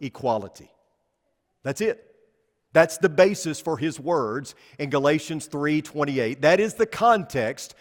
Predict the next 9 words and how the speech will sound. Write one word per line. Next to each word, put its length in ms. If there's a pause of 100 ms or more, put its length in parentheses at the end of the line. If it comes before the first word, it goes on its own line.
(180)
of 140
verse 260
twenty-eight. 800 (440)
In 120
fact, 380
the 100
book 340
of 140
Galatians 840